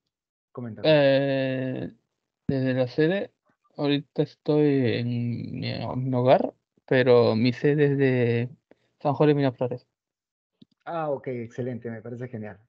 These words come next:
Speaker 1: Listo, muy amable a ti, Iván. Gracias.
Speaker 2: Muchas gracias.
Speaker 1: Eh, Quispe, Arone,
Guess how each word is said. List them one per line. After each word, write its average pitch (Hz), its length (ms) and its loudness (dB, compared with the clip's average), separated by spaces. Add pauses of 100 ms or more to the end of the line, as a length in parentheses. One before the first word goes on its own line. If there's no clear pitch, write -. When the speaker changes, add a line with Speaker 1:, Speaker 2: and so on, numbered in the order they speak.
Speaker 1:
Listo, 139 280 -6
muy 170 180 0
amable 175 240 -2
a 175 60 -4
ti, 175 80 -8
Iván. 143 460 -6 (120)
Gracias. 131 480 -8 (180)
Speaker 2:
Muchas 156 260 -6
gracias. 143 280 -14 (1200)
Speaker 1:
Eh, 143 300 -8
Quispe, 202 640 4
Arone, 170 520 -6